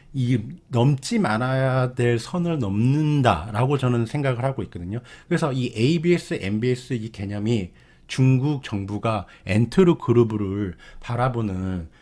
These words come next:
이런 관점이 아닐까 생각합니다. 엠비에스 얘기 나왔으니까 씨디오를 또 설명드리-, 드릴게요. 이 씨디오란 거는, 어, 뭐냐면은 이런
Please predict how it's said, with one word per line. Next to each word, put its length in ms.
이런 160
관점이 460
아닐까 260
생각합니다. 540
엠비에스 440
얘기 120
나왔으니까 640
씨디오를 460
또 140
설명드리-, 480
드릴게요. 400
이 140
씨디오란 720
거는, 560
어, 80
뭐냐면은 760
이런 340